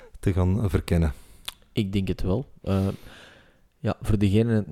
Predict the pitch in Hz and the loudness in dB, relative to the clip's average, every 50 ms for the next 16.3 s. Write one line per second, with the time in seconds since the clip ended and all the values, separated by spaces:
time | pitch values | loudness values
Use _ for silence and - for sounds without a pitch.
0 | - - 110 110 113 104 80 - 95 - - 120 131 151 - - - 107 110 110 | -8 -4 0 2 2 2 0 -2 -4 -4 -2 -2 -2 -2 -2 -2 -4 -4 -2 -4
1 | 123 135 147 143 143 139 127 - 107 110 110 104 98 95 90 95 98 107 123 139 | -6 -6 -8 -6 -6 -2 0 2 2 2 2 2 0 0 0 2 4 4 4 4
2 | 139 117 113 123 131 - - - - 120 - - - 131 127 - - - 120 113 | 6 6 6 4 4 2 0 -2 -2 -2 -2 -4 -6 -6 -6 -8 -8 -8 -4 -2
3 | 107 104 104 104 101 101 98 92 92 107 113 113 110 104 95 90 110 120 92 107 | -2 0 0 0 0 0 0 0 2 2 2 4 6 4 4 4 4 4 4 4
4 | 117 - _ - 113 110 123 - - - - - - - 120 120 - - 113 110 | 2 2 _ 6 6 6 6 2 -2 -6 -8 -6 -4 -2 -2 -2 -2 -2 -2 0
5 | 113 117 113 110 - - - 113 104 98 98 - - - - - 139 143 147 131 | 0 0 0 -2 -4 -2 0 0 2 2 0 0 -4 -2 2 4 4 6 6 6
6 | 107 101 - - - - - 95 92 - - 87 90 - - - - - - - | 4 2 0 -4 -8 -8 -6 -6 -6 -4 -2 -2 -2 -2 -4 -6 -8 -6 -4 -4
7 | - - - - - 69 65 62 - - - - - 95 92 - - - - - | -4 -4 -4 -4 -4 -2 -2 -2 -4 -4 -4 -2 0 0 0 0 -4 -18 -20 -10
8 | - - 90 90 - - - - _ - - 101 - - 113 98 - - 98 92 | -4 -2 -2 -2 -2 -6 -14 -20 _ -8 -6 -6 -6 -6 -8 -8 -4 -2 0 0
9 | 95 - - - - - - - - 123 113 113 110 - - 110 110 113 - - | 0 -2 -4 -8 -8 -8 -8 -4 0 0 2 2 0 0 -2 -2 -2 -4 -6 -4
10 | - 104 104 107 107 104 113 - - 107 107 101 101 98 98 95 - - 98 92 | -2 0 2 2 2 0 0 -2 -2 -2 -2 0 0 0 -2 -2 -4 -2 0 0
11 | 95 95 98 - - - 98 98 101 101 101 98 98 101 - - - - - - | 0 0 -2 -2 -2 -2 -2 -2 0 0 -2 -2 -2 -2 -4 -8 -16 -20 -20 -20
12 | - - - - 101 92 - - - 95 101 - - - - - - 110 110 - | -20 -12 -4 0 0 2 2 2 2 2 2 2 0 -4 -2 4 4 4 4 4
13 | - 101 101 101 - - 95 98 101 101 - - 101 104 104 - - 92 - - | 4 2 2 2 0 0 0 0 0 -2 -2 -2 -2 -2 -2 -2 -2 -4 -2 0
14 | - 104 - 104 98 95 101 104 - - 101 98 101 101 98 95 95 92 92 92 | 0 2 2 2 4 4 4 4 4 2 0 0 0 0 0 0 0 2 2 2
15 | 92 98 98 101 98 92 90 87 92 101 - - - 104 107 - - - 98 101 | 2 2 2 2 2 2 2 2 2 2 0 0 0 0 0 0 0 -2 -2 -2
16 | 101 101 107 104 - - | -2 -2 -2 -4 -6 -10